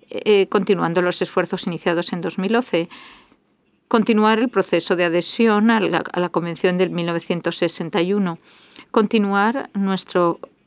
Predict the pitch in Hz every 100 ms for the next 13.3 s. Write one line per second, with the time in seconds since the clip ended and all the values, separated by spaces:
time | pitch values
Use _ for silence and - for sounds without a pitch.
0 | _ - 170 208 226 214 185 - - 160
1 | 185 226 185 165 165 - 208 190 175 -
2 | - - - 180 190 180 190 170 165 175
3 | 190 190 175 160 170 175 175 185 - 170
4 | 180 180 165 - - 165 170 175 190 180
5 | 196 180 165 - 165 165 - 196 165 -
6 | 185 180 165 175 170 - 170 190 190 196
7 | 170 170 165 190 - 180 - 185 185 -
8 | - 208 226 240 196 - 247 226 170 160
9 | - - 175 165 160 175 175 175 180 165
10 | - 175 165 175 175 160 156 160 160 175
11 | 156 - 160 156 - 143 - - 247 240
12 | 180 160 160 175 160 165 165 165 165 170
13 | - 247